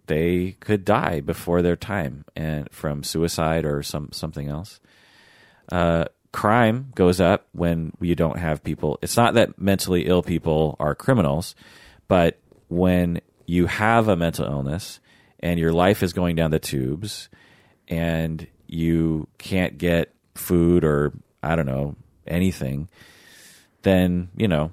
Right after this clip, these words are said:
the chance might go up. Plus, when you're highly symptomatic, you know,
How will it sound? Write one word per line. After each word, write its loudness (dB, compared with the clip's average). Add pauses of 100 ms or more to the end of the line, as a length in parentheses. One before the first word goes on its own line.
the -2
chance 0
might -2
go 2
up. 0
Plus, 2 (120)
when 4
you're 6
highly 6
symptomatic, 2 (460)
you -2
know, -2